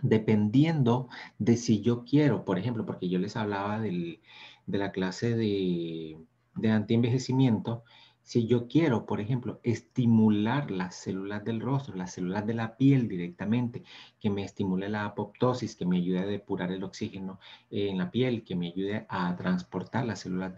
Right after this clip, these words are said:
eh, las células transportadoras de oxígeno, entonces lo voy a utilizar de forma tópica en el área deseada,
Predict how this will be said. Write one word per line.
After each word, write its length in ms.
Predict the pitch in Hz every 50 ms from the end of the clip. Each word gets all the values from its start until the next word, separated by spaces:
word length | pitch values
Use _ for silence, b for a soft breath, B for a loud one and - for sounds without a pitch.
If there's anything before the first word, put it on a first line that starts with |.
| -
eh, 100 | - 101 87
las 160 | 87 87 -
células 320 | - 92 92 95 101 98
transportadoras 600 | - - 104 - - 104 101 - 101 104 98 101 101
de 80 | 110
oxígeno, 420 | 104 - - 113 107 104 104 107 B B B B B B B
entonces 420 | - 120 120 120 127 - - 127 113
lo 140 | 113 107
voy 160 | 95 95 98 101
a 60 | 101
utilizar 460 | 101 - 101 101 95 - 98 95 -
de 200 | - 92 95 92
forma 560 | 90 - - 107 101 92 90 90 90 90 90 - b b b b b b b
tópica 520 | - 110 - - 117 - - 123 123 - _ -
en 220 | - 127 123 123
el 120 | 123 120 110
área 400 | 104 98 95 95 95 95 98 - _ _
deseada, 560 | - 87 98 92 92 - - 98 92 92 90